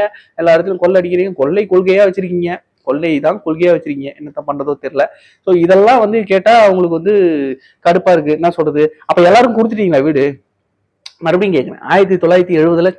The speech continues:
கொண்டு வந்தீங்க திட்டம், கொடுத்துட்டீங்களா? ஐம்பத்தி எட்டு சதவீதம் பேருக்கு வீடு இல்ல தமிழ்நாட்டுல சொந்தமா, எல்லாரும் வாடகை வீட்லயும் இங்கேயும் அங்கேயும்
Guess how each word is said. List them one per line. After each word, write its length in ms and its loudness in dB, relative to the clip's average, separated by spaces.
கொண்டு 240 0
வந்தீங்க 360 -2
திட்டம், 640 -8
கொடுத்துட்டீங்களா? 540 -6
ஐம்பத்தி 400 2
எட்டு 120 -4
சதவீதம் 380 2
பேருக்கு 480 -2
வீடு 240 -4
இல்ல 160 -4
தமிழ்நாட்டுல 580 -8
சொந்தமா, 400 -6
எல்லாரும் 280 2
வாடகை 340 2
வீட்லயும் 400 -2
இங்கேயும் 320 -4
அங்கேயும் 420 -4